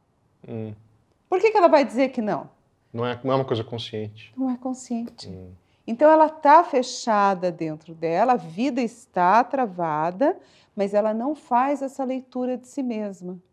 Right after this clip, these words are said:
Speaker 2: porque são todos os processos que tão embaralhando ela. E aí eu tô aqui pra te ajudar a sair dessa, hein?
Speaker 1: Então, deixa eu, deixa eu fazer um comentário, já que você tá indo nessa linha,
Speaker 2: Sim.
Speaker 1: né? Da história do, de correr riscos, né? Você sabe que eu sou uma pessoa tímida, né?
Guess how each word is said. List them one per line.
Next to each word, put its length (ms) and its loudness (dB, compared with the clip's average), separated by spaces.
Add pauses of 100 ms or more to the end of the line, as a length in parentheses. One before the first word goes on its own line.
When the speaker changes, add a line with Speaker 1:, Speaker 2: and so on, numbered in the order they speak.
(160)
Speaker 2:
porque 460 -2
são 260 -4
todos 520 0
os 140 -6
processos 680 -4
que 80 -12
tão 160 -10
embaralhando 920 -2
ela. 220 -10 (800)
E 60 -4
aí 140 0
eu 100 0
tô 100 -4
aqui 180 -2
pra 140 -6
te 100 -4
ajudar 720 2
a 80 0
sair 340 2
dessa, 400 4
hein? 140 -2 (160)
Speaker 1:
Então, 120 -8
deixa 180 -2
eu, 120 -2
deixa 160 0
eu 40 -6
fazer 160 6
um 80 4
comentário, 720 -4
já 100 -14
que 60 -20
você 80 -4
tá 180 -8
indo 100 -8
nessa 260 -10
linha, 240 -2
Speaker 2:
Sim. 80 -2
Speaker 1:
né? 100 -4 (380)
Da 60 -6
história 280 0
do, 460 -6
de 180 -14
correr 340 -6
riscos, 360 -12
né? 140 -16 (400)
Você 100 -10
sabe 220 0
que 80 -18
eu 20 -10
sou 140 -8
uma 60 -6
pessoa 300 -6
tímida, 440 -10 (920)
né? 160 -10